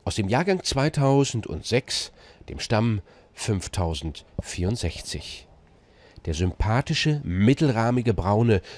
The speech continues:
überzeugte Körkommission und Publikum während der Körtage in Neumünster. Bewegungspotenzial und Härte zeichnen diesen Quintero-Sohn in besonderem Maße aus. Sein größtes Talent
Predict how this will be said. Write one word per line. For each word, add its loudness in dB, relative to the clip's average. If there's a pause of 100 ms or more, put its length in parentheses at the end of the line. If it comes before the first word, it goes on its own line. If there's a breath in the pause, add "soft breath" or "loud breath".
(120)
überzeugte 2
Körkommission 2
und 0
Publikum 4 (320 loud breath)
während 0
der 2
Körtage 0
in -4
Neumünster. -2 (800 loud breath)
Bewegungspotenzial 0
und 0
Härte 2 (300 loud breath)
zeichnen 0
diesen -2
Quintero-Sohn 2
in 2
besonderem 2
Maße 0
aus. -8 (500 loud breath)
Sein -10
größtes -2
Talent 0